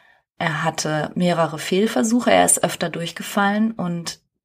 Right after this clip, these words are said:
für ihn ist der Druck so groß und er hat so eine Angst, letztlich exmatrikuliert zu werden, dass er jetzt schon seit einigen Semestern sich so durchlaviert und keine Prüfungen mehr ablegt, weder mündlich noch schriftlich.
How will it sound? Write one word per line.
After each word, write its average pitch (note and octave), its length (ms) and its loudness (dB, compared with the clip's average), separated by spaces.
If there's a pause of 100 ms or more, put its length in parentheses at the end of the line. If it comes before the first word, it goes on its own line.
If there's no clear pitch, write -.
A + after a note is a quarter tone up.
(120)
für - 180 -4
ihn G#3+ 180 6
ist G#3 180 0
der F3+ 80 4
Druck F#3+ 280 -2
so A3 240 4
groß F3+ 460 0
und E3 140 -4
er D#3+ 140 -2
hat E3+ 140 -4
so A#3 180 4
eine F3 260 2
Angst, F#3 400 -2 (580)
letztlich F3 480 2
exmatrikuliert F#3 840 -2
zu E3 200 -4
werden, E3 460 0 (400)
dass F3 200 2
er F3+ 60 0
jetzt D#3+ 220 -2
schon F3+ 160 2
seit E3+ 260 0
einigen F#3 380 4
Semestern F3 640 0
sich E3 180 -8
so F#3 100 -2
durchlaviert E3+ 1300 -4
und D#3 340 -8
keine B3 320 6
Prüfungen D3+ 480 -4
mehr D3 160 0
ablegt, D3+ 500 -2
weder E3 340 4
mündlich F3+ 460 0
noch D#3 140 -2
schriftlich. F3+ 640 -2